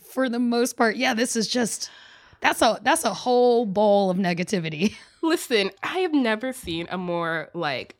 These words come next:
Speaker 2: accurate depiction of bitter bitch syndrome. Like,
Speaker 1: Yeah.
Speaker 2: in the Webster's dictionary, next to bitter
Speaker 1: <laughs>
Speaker 2: bitch syndrome, it's just the replies to this tweet.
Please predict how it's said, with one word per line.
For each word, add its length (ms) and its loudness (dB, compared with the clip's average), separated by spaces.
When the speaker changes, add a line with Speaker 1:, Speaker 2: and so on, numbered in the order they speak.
Speaker 2:
accurate 380 -2
depiction 680 -8
of 180 -6
bitter 200 -6
bitch 180 -10
syndrome. 600 -12
Like, 220 2
Speaker 1:
Yeah. 380 0
Speaker 2:
in 460 6
the 100 4
Webster's 560 0
dictionary, 760 -4
next 360 0
to 60 0
bitter 260 2
Speaker 1:
<laughs> 80 2
Speaker 2:
bitch 100 2
syndrome, 540 -2
it's 120 -2
just 200 -6
the 60 0
replies 640 0
to 120 -8
this 260 -10
tweet. 400 -10